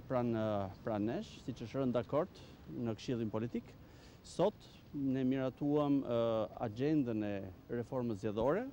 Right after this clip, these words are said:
duke përcaktuar dhe afate gjatë cilës, për gjatë këtij procesi kur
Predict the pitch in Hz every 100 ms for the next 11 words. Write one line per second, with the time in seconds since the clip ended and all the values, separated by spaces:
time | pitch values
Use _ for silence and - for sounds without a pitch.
0 | - 117 123 120 123 110 135 127 123 131
1 | - 135 135 135 110 117 - 127 117 120
2 | - - - - - - - - - -
3 | 110 123 - 127 120 - 131 - 127 -
4 | - 127 117